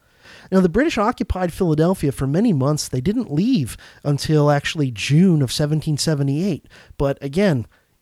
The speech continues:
that and, uh, three dollars can buy you a large iced coffee at Starbucks.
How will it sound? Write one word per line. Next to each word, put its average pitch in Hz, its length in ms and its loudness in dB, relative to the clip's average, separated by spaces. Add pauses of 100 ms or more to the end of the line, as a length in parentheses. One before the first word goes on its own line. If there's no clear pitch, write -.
(460)
that 160 560 4
and, 151 360 4
uh, 143 100 6
three 190 280 0
dollars 165 400 4
can 143 140 -2
buy 135 140 0
you 135 180 4
a - 20 2
large 131 300 0
iced 127 240 -2
coffee 123 380 -4
at 117 60 -6
Starbucks. - 800 -2